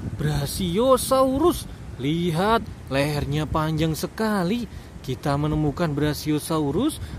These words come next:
terkubur di atas truk pasir warna.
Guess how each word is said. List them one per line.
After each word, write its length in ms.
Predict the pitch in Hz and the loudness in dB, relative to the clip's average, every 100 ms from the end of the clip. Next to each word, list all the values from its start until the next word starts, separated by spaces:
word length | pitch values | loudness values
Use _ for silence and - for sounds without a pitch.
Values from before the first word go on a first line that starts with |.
| - | -4
terkubur 720 | 143 135 143 135 123 160 214 | -4 -4 -2 -2 2 2 4
di 160 | 170 160 | 2 0
atas 260 | - 147 | -2 -4
truk 240 | - 180 151 | 2 2 2
pasir 400 | 175 135 - 151 | 0 0 2 0
warna. 560 | 143 143 123 127 165 262 | 4 4 4 2 2 0